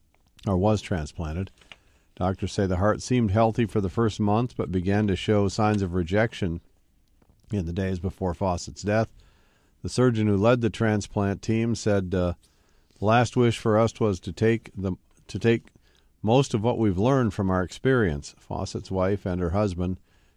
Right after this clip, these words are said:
knew his time was short and that this was his last chance to do for others. Yeah. Pretty good attitude.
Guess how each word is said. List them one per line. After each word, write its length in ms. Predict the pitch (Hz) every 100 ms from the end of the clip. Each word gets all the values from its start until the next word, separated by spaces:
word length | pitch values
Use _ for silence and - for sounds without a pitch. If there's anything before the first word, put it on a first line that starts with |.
| -
knew 180 | 107 127
his 160 | 113
time 260 | - 113 117
was 120 | 117
short 360 | 107 107 98 104
and 120 | 90
that 120 | 87 78
this 240 | 95 -
was 160 | 95 87
his 160 | 85
last 300 | 85 95 87 -
chance 420 | 101 87 85 - _ _ _ _ _ _
to 100 | -
do 220 | 80 101 95
for 220 | 101 98
others. 480 | 107 85 69 - - _ -
Yeah. 240 | 117 120 107 _ _ _ _ _ _ _ _ _ _ _
Pretty 220 | - 98
good 180 | 85 98
attitude. 640 | 92 101 90 - 85 87